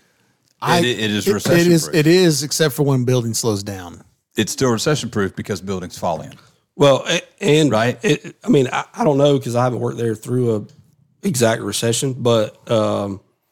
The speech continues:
Speaker 3: I know from what I've heard that some of the biggest years that they had were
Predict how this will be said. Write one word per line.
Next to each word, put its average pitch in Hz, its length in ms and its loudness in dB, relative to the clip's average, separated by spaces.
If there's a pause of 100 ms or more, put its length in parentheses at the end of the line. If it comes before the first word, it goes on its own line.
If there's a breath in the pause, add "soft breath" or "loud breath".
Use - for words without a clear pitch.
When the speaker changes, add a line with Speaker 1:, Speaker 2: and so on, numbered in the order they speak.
(520)
Speaker 3:
I 131 40 0
know 120 140 2
from 107 220 -4
what 117 100 0
I've 104 140 -4
heard 117 480 -4 (200)
that 107 360 -2 (480)
some - 160 0
of 127 60 4
the 107 60 0
biggest 107 360 -2
years 107 340 -2
that 101 260 -6 (360)
they 110 160 0
had 104 480 -4
were 101 340 -4